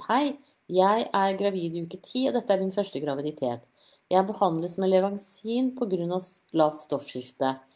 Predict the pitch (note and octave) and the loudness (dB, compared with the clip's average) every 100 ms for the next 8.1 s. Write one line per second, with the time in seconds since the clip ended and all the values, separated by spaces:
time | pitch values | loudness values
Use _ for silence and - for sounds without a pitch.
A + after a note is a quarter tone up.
0 | _ _ - A3 - B3 D#3 E3+ E3+ F3+ | _ _ -8 -4 2 2 4 -2 2 2
1 | F#3 G#3 G3 E3+ D#3+ F3+ F#3 A3+ - G#3 | 4 2 4 2 4 4 2 -2 -4 -6
2 | F#3+ G#3 F3+ E3 F#3 F#3 E3+ - E3 - | 0 2 2 2 0 0 -2 -2 -6 -6
3 | F#3+ A#3 B3+ A3 G3+ G3+ A3 F#3 E3+ D#3+ | -2 -2 -2 0 4 4 2 -2 -2 -2
4 | E3 E3 B2+ B2 C3+ C#3 - _ _ _ | 0 0 0 0 -2 -4 -8 _ _ _
5 | - A#3+ A#3 G#3 G3+ - F#3 - A3 G#3+ | 0 2 6 6 6 2 0 0 0 2
6 | G3+ G3 G#3+ G3+ - F3 F3+ G3+ C4+ - | -2 -2 -4 -4 -6 -6 0 2 4 0
7 | E3 D#3+ E3+ E3 D#3 C3 C3+ C3+ C3+ C3+ | -2 0 0 0 0 0 -2 -4 -2 -4